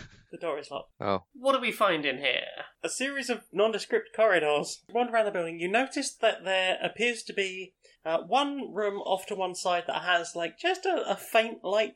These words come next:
Speaker 1: coming from under it. Maybe there's, like, a candle or a, like, a small lamp. Dusty dissolves to dust on the floor before his partners slides under the door. We've, we, like, we're, like, got, we're, like, a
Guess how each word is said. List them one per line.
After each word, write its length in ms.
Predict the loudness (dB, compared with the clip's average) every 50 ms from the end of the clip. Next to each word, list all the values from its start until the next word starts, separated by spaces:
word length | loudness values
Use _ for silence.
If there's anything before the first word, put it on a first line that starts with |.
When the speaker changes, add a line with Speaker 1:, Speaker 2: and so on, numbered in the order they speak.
| -6
Speaker 1:
coming 360 | -4 -4 -2 -4 -6 -10 -16 -12
from 160 | _ -4 -4 -4
under 200 | -4 -2 -4 -4
it. 120 | -6 -4 -4
Maybe 200 | -6 -4 -4 -6
there's, 160 | -8 -8 -8
like, 160 | -8 -6 -4
a 80 | -6 -6
candle 460 | -4 -2 -2 -2 -2 -4 -8 -10 -8
or 220 | -6 -4 -4 -4
a, 140 | -6 -6 -6
like, 300 | -6 -6 -6 -6 -6 -8 -10
a 80 | -14
small 320 | -12 -10 -8 -8 -8 -6 -6
lamp. 260 | -6 -6 -6 -8 -12 _ _ _ _ _
Dusty 360 | 2 2 2 2 2 0 0 0
dissolves 560 | 0 -4 0 4 6 6 6 6 2 0 -4
to 100 | -8 -6
dust 580 | -4 -4 -4 -4 -4 -6 -8 -8 -8 -8 -8 -12 -16 _ _ _ _ -4
on 120 | -2 -2 -2
the 80 | -4
floor 340 | -4 -4 -2 -2 0 -2 -2
before 520 | -6 -8 -8 -2 0 2 4 4 2 2 -2
his 140 | -8 -20 _ -4
partners 540 | 0 0 0 0 0 -4 -8 -10 -12 -16 -20 _ _ _
slides 800 | -10 -8 -4 0 4 6 6 8 8 8 8 8 8 6 6 4
under 220 | 2 2 2 0 -2
the 100 | -2 0
door. 320 | 2 4 6 6 6 6 4
We've, 260 | 0 -2 -4 -8 -14 -10 -2
we, 160 | 0 2 2
like, 220 | 4 2 2 2 4
we're, 140 | 4 4
like, 240 | 4 4 2 0 0
got, 320 | 0 2 2 0 -2 -4 -2
we're, 100 | 0 0
like, 160 | 0 0
a 40 | -4